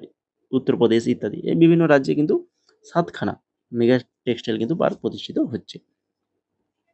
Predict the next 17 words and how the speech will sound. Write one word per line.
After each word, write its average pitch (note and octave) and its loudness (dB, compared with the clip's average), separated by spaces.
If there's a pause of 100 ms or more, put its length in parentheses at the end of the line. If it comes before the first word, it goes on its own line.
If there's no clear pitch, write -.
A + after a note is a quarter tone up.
(480)
তারপরে E3 6
দেখো A3 4 (100)
পাঁচ D#3 2
নম্বর F3+ 2
কোশ্চেন, C3 -4 (520)
গ্রামীণ F3+ 4 (140)
কারিগরদের E3 4 (460)
তৈরি B2 4
স্থানীয় B2 0 (140)
পণ্যকে A2 -2 (640)
জিআই, A#2+ 4 (1400)
জিআই E3+ 6
ট্যাগ E3 2 (100)
দেওয়া G2 0 (380)
একটি - -2
প্রধান B2+ 2
সুবিধা G#2 -2